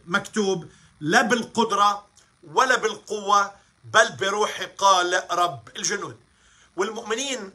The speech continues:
اتخذوا من هذه الآية كوعد شخصي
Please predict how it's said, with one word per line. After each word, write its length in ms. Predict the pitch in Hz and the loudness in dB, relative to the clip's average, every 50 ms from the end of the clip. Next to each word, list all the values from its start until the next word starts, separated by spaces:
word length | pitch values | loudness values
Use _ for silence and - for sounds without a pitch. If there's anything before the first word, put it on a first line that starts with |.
| _ - | _ -14
اتخذوا 600 | 196 - - - 254 254 - 233 226 202 208 202 | -14 -6 -2 0 0 0 2 2 0 2 0 -4
من 120 | 196 190 | -4 -6
هذه 360 | 175 156 233 240 220 175 202 214 | -4 0 2 2 2 0 -4 -8
الآية 800 | 208 214 190 190 190 - - 214 208 202 190 185 180 - - - - | -8 -8 -8 -8 -4 0 2 2 2 2 -2 -6 -8 -8 -10 -8 -4
كوعد 600 | 180 175 175 202 214 202 220 220 165 185 220 - - | -2 2 4 6 6 6 4 2 -2 -6 -8 -4 -2
شخصي 640 | - - - - - - - - 190 196 196 196 | -2 0 0 0 0 0 0 2 0 -2 -4 -6